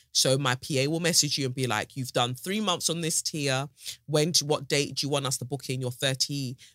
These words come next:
minute Zoom or whatever platform we use, one-to-one reading?" And it will just continue that way. So the people, there are some people who have already paid for the year.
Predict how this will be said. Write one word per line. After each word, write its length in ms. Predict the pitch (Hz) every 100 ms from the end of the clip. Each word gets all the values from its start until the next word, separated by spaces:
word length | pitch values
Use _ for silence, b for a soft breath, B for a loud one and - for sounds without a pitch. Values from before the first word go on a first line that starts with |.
| -
minute 380 | 143 135 117 -
Zoom 560 | 127 135 143 131 123 117 -
or 100 | 120
whatever 280 | 123 127 127
platform 400 | - - 139 131
we 80 |
use, 440 | 127 131 120 120 - 139
one-to-one 560 | 117 120 - 135 117 131
reading?" 500 | 151 180 135 113 120 B B -
And 160 | 151
it 40 | 143
will 60 |
just 200 | 139 -
continue 400 | - 139 214 185
that 180 | 151 110
way. 120 | 131
So 120 | 131 151
the 80 |
people, 400 | - 247 233 196
there 140 | 165 151
are 40 |
some 200 | - 214
people 240 | 208 - 170
who 100 | 165
have 140 | 151
already 180 | 151 165
paid 240 | 180 147
for 140 | - 143
the 100 | 139
year. 460 | 143 135 135 247